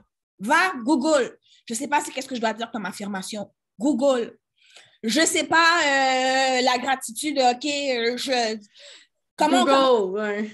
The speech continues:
Speaker 1: Google. Google is your best friend. YouTube est ton meilleur ami. Do it.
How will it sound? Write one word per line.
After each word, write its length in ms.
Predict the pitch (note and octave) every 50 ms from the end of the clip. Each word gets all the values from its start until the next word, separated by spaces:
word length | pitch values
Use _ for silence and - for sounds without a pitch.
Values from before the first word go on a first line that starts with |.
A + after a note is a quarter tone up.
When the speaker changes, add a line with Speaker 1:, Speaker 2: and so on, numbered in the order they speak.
| - F4+
Speaker 1:
Google. 640 | F#4+ - - D#4+ E4 D#4+ D#4+ D4+ C4 G#3 F3 D3 - - - _ _ _ _ _ _ _ _ _ _ _ _ _ _ _ _ _ _ _ _ _ _ _ _
Google 560 | G3+ F#3 F#3 C#4 F4 E4+ C4 D#4+ E4 E4+ E4 D#4+
is 140 | C#4+ A#3+ C4
your 100 | C4+ B3
best 300 | A#3+ B3+ C4 C4+ - -
friend. 440 | - C4+ C4 B3+ B3+ A3+ G3+ F#3 - _ _ _ _ _ _ _
YouTube 680 | G3 G#3+ C#4 E4 E4 E4 E4+ D#4+ E4 F4 E4+ C4 A3 G#3+ -
est 120 | B3+ A#3+
ton 140 | A#3+ C#4 C4+
meilleur 360 | C4+ C4 B3+ B3+ B3+ C4 C4+
ami. 560 | C4 A#3+ B3 B3 B3+ C4 B3+ B3 A3+ - - _ _ _ _ _ _ _ _ _ _ _ _
Do 380 | F#3 F3+ F#3+ C#4 E4+ F4 E4+
it. 280 | E4 D#4 C#4+ - -